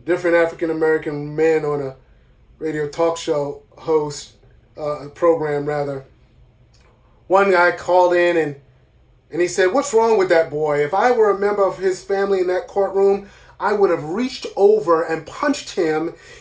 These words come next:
in the face. Maybe forgiveness, maybe later down the line, but right now I want to see her suffer. I want her to experience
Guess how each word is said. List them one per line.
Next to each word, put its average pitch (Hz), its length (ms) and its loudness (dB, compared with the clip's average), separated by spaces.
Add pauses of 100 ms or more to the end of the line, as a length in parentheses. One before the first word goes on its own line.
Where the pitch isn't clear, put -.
in 196 180 0
the 196 100 0
face. 170 440 0
Maybe 262 600 -2
forgiveness, 180 1300 -4
maybe 233 400 -2
later 180 500 0
down 185 300 -2
the 170 80 -2
line, 196 320 -2
but 175 120 -4
right 214 320 -2
now 214 380 -2
I 180 60 -2
want 180 320 -4
to - 80 -16
see 220 280 -12
her 190 140 -8
suffer. 180 540 -8 (320)
I 247 220 2
want 202 440 2
her 180 560 2 (160)
to 214 140 -10
experience 180 960 -4